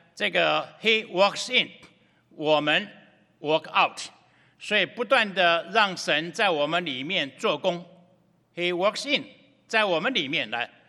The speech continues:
立志运行，然后我们战惊恐惧，我们顺从他，我们把这个救恩，把他的工作 work out。所以这是基督徒刚有的生活，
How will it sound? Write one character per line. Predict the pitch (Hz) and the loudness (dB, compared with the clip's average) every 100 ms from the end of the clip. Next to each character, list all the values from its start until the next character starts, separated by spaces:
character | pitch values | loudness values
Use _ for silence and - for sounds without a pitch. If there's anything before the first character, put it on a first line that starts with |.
| _ | _
立 | 226 190 | -6 -6
志 | 185 | -6
运 | 180 170 | -8 -8
行， | - - - _ _ _ _ _ | -10 -14 -20 _ _ _ _ _
然 | 170 196 190 | 0 0 2
后 | 202 170 165 | 4 4 2
我 | 170 165 | 0 2
们 | 160 165 | 2 -2
战 | 240 196 | 0 0
惊 | 190 202 | 0 -4
恐 | 160 147 | -4 -2
惧， | 196 156 - - _ | -2 -2 -6 -20 _
我 | - 143 | -2 0
们 | 143 143 | 0 -4
顺 | - 240 | -2 -2
从 | 165 151 | -2 -4
他， | 151 147 143 - - - | 0 2 0 -4 -20 -20
我 | - 143 | -2 0
们 | 151 160 | 2 2
把 | 139 | 0
这 | 165 | 0
个 | 175 | -4
救 | 170 220 | -2 0
恩， | 185 190 185 | 2 2 2
把 | 151 | -2
他 | 165 | 0
的 | 175 | -2
工 | 170 185 | -2 -2
作 | 180 165 | -2 -2
work | 160 196 254 | 0 0 2
out。 | 285 135 - - _ _ _ | 0 0 -12 -16 _ _ _
所 | - | -8
以 | 165 | -4
这 | - 269 | 2 2
是 | 208 185 | 2 -6
基 | 185 | -4
督 | 180 170 | -4 -4
徒 | 147 135 | -6 -8
刚 | 139 170 170 | 0 0 0
有 | 127 | -6
的 | 117 | -8
生 | 123 156 | -6 -8
活， | 131 95 | -8 -14